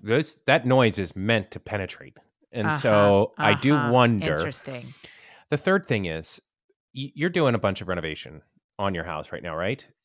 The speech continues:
Speaker 2: Yes.
Speaker 1: Okay.
Speaker 2: The laundry
Speaker 1: Right.
Speaker 2: room. It should be done this weekend.
Speaker 1: Okay. Okay. Please, is there an electrician coming?
Speaker 2: Um, no, he's already come and gone.
Speaker 1: Okay. The next time an electrician comes,
Speaker 2: Uh-huh.
Speaker 1: can you just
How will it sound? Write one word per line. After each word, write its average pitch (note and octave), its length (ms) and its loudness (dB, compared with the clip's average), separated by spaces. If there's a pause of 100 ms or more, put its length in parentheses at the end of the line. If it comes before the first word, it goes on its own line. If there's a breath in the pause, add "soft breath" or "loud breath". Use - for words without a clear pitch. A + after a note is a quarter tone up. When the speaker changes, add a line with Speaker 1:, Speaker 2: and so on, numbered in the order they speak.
(100)
Speaker 2:
Yes. E3 400 -6 (640)
Speaker 1:
Okay. G#2+ 100 -4
Speaker 2:
The F3 100 -2
laundry D#3+ 320 -2
Speaker 1:
Right. D#3+ 100 0
Speaker 2:
room. D#3 120 -4
It - 80 -16
should F3+ 140 -4
be E3 100 -4
done E3 480 -2
this E3 180 -8
weekend. F3 440 -12 (340)
Speaker 1:
Okay. G2+ 160 -6
Okay. E2+ 160 -20 (540)
Please, C#3 300 -4
is A#2+ 120 -4
there C3 100 2
an D3 60 2
electrician C3+ 640 -2
coming? C3 320 -4 (1800)
Speaker 2:
Um, E3+ 520 2
no, E3+ 260 2
he's D#3+ 200 -4
already E3 140 0
come D#3+ 180 -8
and D3+ 80 -12
gone. E3 240 -6 (440)
Speaker 1:
Okay. F#2+ 300 -4 (140)
The A#2 100 2
next A#2 380 0
time D3 460 -2
an A#2+ 100 -4
electrician A2+ 560 -4
comes, D#2 420 -14 (400 soft breath)
Speaker 2:
Uh-huh. F#3 280 -6 (440)
Speaker 1:
can B2 280 -4
you D3 200 -2
just C#3+ 440 0